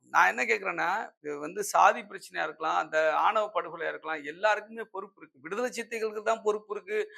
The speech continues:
அப்படின்னு எல்லாம் கிடையாது. ஏன் நீங்க வந்து தலித் வாக்குகளை வாங்கலையா பி ஜே பி போயிட்டு, அல்லது தலித்துக்கு ஓட்டுல போய்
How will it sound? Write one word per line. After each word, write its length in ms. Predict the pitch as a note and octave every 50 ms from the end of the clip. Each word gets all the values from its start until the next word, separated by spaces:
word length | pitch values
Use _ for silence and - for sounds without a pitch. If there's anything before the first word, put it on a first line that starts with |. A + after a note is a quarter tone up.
| - - -
அப்படின்னு 340 | E3 F#3+ - A3+ A3+ A3+ A3+
எல்லாம் 140 | A3+ A3 G3+
கிடையாது. 280 | F#3 E3 D3+ C3+ B2+ C3 D3+ F#3+
ஏன் 280 | A3 A#3+ A#3+ A3+ A3
நீங்க 200 | G#3 G3+ G#3 G#3
வந்து 260 | G3 G3+ G#3 G#3 A3 G#3+ G3 - - - - _ C#3+
தலித் 320 | F#3 G3 A3 A#3+ - A#3
வாக்குகளை 460 | G3+ F#3+ G3 G3 G3 G#3 F#3+ F#3+ F3 E3
வாங்கலையா 380 | E3 F#3+ G3+ F#3+ F3 D#3+ D3 -
பி 100 | - F3+
ஜே 160 | E3 E3 D#3+
பி 120 | C3+ C#3+ B2+
போயிட்டு, 340 | - C3 B2 A#2+ - G#3+ C#4+ E4
அல்லது 260 | D4+ B3 A#3+ G#3+ A3
தலித்துக்கு 560 | F#3 G3+ G#3+ B3 B3 B3 A#3+ A3 G3+ G#3 G3
ஓட்டுல 260 | G3+ G3+ G3+ - G3 F#3+
போய் 200 | F#3+ F#3+ G3+